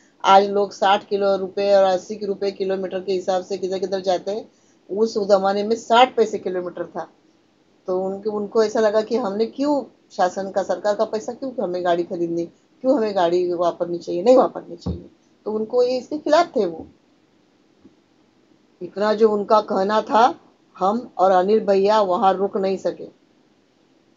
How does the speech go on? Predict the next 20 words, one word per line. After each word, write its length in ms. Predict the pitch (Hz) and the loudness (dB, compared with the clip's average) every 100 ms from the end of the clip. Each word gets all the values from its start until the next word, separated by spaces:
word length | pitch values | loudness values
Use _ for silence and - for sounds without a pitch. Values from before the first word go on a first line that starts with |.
| _ 170 | _ 0
जो 220 | 208 240 | 6 6
रुलाई 460 | 247 202 214 254 | 6 4 6 4
छूटी 580 | 254 254 226 262 214 175 - | 2 -2 -2 0 -2 -4 -2
तो 100 | 185 | 0
वो 180 | 180 196 | 2 0
हम, 260 | 214 180 | -2 -4
हम 300 | 190 190 202 | -2 -2 -4
कमरे 380 | 202 202 180 196 | -2 -2 0 -2
में 180 | 208 196 | -2 -4
भागकर 420 | 240 180 180 214 | 0 -2 0 -4
पहुंचने 500 | 196 196 185 - 208 | -2 -4 -4 -6 -6
के 160 | 202 208 | -2 -2
बाद 340 | 180 185 208 | 2 4 2
भी 320 | 214 202 285 - _ _ - | 0 -4 -6 -10 _ _ 2
काफी 360 | 190 - 254 208 | 2 4 0 -2
देर 280 | 202 208 220 | -2 -4 -4
तक 120 | 214 | -4
बंद 280 | 180 180 180 | 0 -2 -2
नहीं 240 | 175 175 | -6 -6
हुई। 300 | 190 160 165 | -8 -10 -14